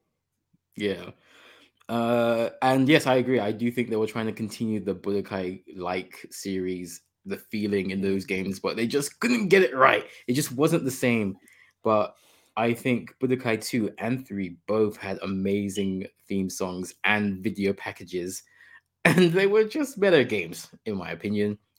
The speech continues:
Speaker 1: Three is, I think, the best one, um,
Speaker 2: Mm.
Speaker 1: out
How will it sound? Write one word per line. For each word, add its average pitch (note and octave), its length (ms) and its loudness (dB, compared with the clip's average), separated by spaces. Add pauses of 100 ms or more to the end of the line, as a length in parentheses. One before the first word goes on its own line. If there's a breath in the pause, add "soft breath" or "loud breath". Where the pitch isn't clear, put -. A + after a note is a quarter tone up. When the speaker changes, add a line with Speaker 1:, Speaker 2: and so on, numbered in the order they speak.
Speaker 1:
Three G3+ 240 6
is, A#2 560 0
I G#2+ 80 -4
think, G#2+ 240 -6 (120)
the G2 120 -4
best - 320 -10 (100)
one, F#2+ 340 -10 (760)
um, F#2 280 -4
Speaker 2:
Mm. - 40 -14
Speaker 1:
out F2 120 -6